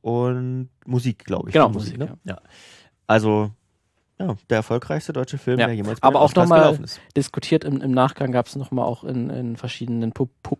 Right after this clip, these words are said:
Speaker 2: Publikationen, wurde der Film auch nochmal so besprochen, wie wir es auch nochmal
Speaker 1: Mhm.
Speaker 2: gemacht haben, dass es auch durchaus kritische Stimmen
Speaker 1: Ja.
Speaker 2: gibt. Äh, auch wenn ich dem immer noch nicht so gar, also ich,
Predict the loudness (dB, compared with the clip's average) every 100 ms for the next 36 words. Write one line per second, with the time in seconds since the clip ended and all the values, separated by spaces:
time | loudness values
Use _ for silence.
0 | -8 -6 0 0 0 -2 0 0 -2 -2
1 | -4 -4 -6 -2 0 0 -4 -18 -20 -20
2 | _ _ 6 6 6 4 4 4 2 0
3 | 0 -2 0 2 2 2 0 0 -4 -4
4 | -8 -8 -6 -6 -8 -2 -2 -2 -6 -4
5 | -2 0 -2 -4 0 0 0 -4 -20 -20
6 | -20 _ 4 4 6 4 6 4 4 2
7 | 2 4 2 0 0 2 4 2 0